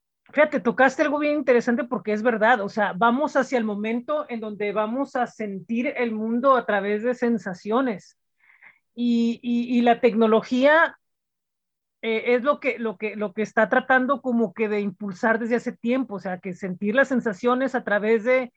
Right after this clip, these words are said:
los, los instintos que tenemos en, en, en, en la cabeza, ¿no? O, o las ideas o los sueños, poder,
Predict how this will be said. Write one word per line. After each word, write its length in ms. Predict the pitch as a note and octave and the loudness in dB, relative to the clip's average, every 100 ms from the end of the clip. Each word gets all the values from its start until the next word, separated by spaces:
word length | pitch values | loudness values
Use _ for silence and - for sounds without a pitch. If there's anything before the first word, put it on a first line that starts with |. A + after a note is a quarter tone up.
| _ _ _ _ | _ _ _ _
los, 360 | G#3 A3 F3+ - | -6 -6 -8 -12
los 260 | G3+ G3+ G#3+ | -10 -6 -6
instintos 520 | F#3 A3 A3 B3+ G#3+ | -4 0 0 0 -2
que 80 | G3 | -2
tenemos 460 | G#3 G#3 A3+ A#3 | -4 -4 -4 -4
en, 160 | G#3 G#3 | -4 -4
en, 180 | A3 G#3 | -8 -8
en, 260 | A3 G#3 G3+ | -6 -6 -6
en 220 | A3 G#3 | -8 -6
la 160 | F#3+ F3+ | -6 -6
cabeza, 480 | F3 G#3 C#4 - F3 | -4 0 0 0 -4
¿no? 280 | G#3+ C#4 _ _ _ _ _ | -4 -8 _ _ _ _ _
O, 300 | F#3 F#3 F#3 _ | -18 -16 -18 _
o 340 | G#3+ G#3 G3+ | -20 -16 -8
las 240 | F#3+ F3+ | -8 -6
ideas 420 | F#3 A3 B3 A3 G#3+ | -2 2 4 4 0
o 40 | |
los 140 | F#3 F3+ | -8 -2
sueños, 320 | A#3+ A#3 F3 | -2 -2 -4
poder, 260 | G3+ A3 | -2 -2